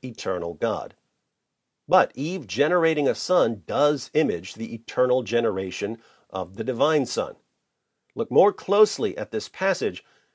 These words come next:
and you'll see something else. Male and female were both named man. The Hebrew word for man here is Adam. So,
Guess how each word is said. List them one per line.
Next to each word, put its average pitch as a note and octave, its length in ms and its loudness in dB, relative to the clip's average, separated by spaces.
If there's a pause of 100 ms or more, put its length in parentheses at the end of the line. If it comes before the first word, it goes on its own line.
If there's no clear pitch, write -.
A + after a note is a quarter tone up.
(120)
and G2+ 80 -8
you'll G#2+ 100 -2
see G3+ 220 -10
something D#3 400 0
else. - 420 0 (760)
Male F#3+ 560 0
and C#3 220 0
female A#2 560 -2
were A2 140 -2
both C#3+ 500 0
named A#2+ 540 -2
man. G2 640 0 (720)
The G2+ 100 -4
Hebrew G3+ 480 2
word A#2+ 340 4
for G#2+ 140 -2
man D3 480 4
here G2 520 -4 (340)
is G#2 480 -2 (100)
Adam. B2+ 400 0 (760)
So, C#3 420 2